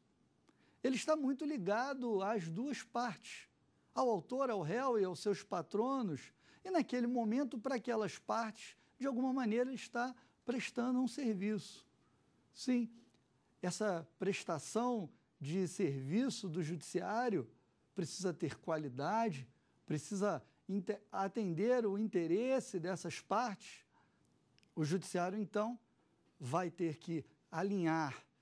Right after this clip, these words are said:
esses conceitos de credibilidade e representação de Estado para que a população, a sociedade, se veja efetivamente representada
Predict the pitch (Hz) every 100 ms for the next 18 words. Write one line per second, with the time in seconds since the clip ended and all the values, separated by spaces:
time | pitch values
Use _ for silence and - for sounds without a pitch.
0 | _ - 175 - - 202 160 - 180 170
1 | 147 160 135 - _ _ - 170 196 160
2 | 151 165 135 131 170 208 202 151 143 120
3 | 107 _ _ _ _ _ - 165 156 156
4 | 180 165 139 170 165 147 - - 185 220
5 | 226 196 143 147 - - - 180 202 196
6 | 147 131 117 _ _ _ _ _ _ _
7 | _ _ _ - 165 - 196 156 - _
8 | _ _ _ _ _ - - 165 208 190
9 | 147 - 214 247 226 - 190 - 180 147
10 | 185 233 226 156 131 - _ - - 190
11 | 202 226 170 165 - _ _ 214 247 247
12 | - 190 - 226 202 185 175 202 214 -
13 | 170 127 - _ - 127 143 208 208 175
14 | 175 143 131 113 - 180 208 208 240 233